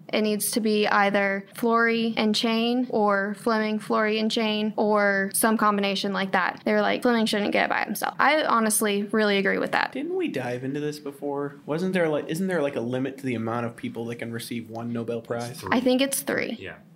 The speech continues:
Speaker 2: Yeah.
Speaker 3: Or an organization like the American Red Cross. That doesn't count as, like, a number of
Speaker 2: One
Speaker 3: people.
Speaker 2: person, yeah.
Speaker 3: But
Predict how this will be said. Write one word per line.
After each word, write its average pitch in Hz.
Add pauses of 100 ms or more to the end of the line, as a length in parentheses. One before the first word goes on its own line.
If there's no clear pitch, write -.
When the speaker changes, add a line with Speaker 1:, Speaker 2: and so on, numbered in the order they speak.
Speaker 2:
Yeah. -
Speaker 3:
Or 123
an 107
organization 95
like 80
the 101
American 87
Red 82
Cross. - (160)
That 110
doesn't 95
count 90
as, 92
like, 87
a -
number 87
of 107
Speaker 2:
One 110
Speaker 3:
people. -
Speaker 2:
person, - (100)
yeah. 107
Speaker 3:
But -